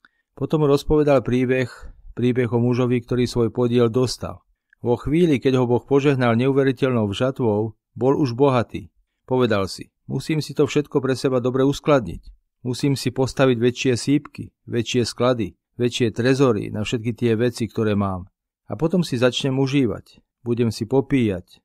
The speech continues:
jesť, spať a užívať si. Ja, iba ja, sám."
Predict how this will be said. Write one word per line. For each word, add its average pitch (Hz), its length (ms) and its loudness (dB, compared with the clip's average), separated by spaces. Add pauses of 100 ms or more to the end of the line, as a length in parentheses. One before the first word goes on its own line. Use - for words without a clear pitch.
jesť, 120 560 -4
spať - 640 -2
a 113 80 -4
užívať 127 480 0
si. - 160 -12 (240)
Ja, 117 480 -2
iba 131 320 -2
ja, 123 320 0
sám." 120 480 -2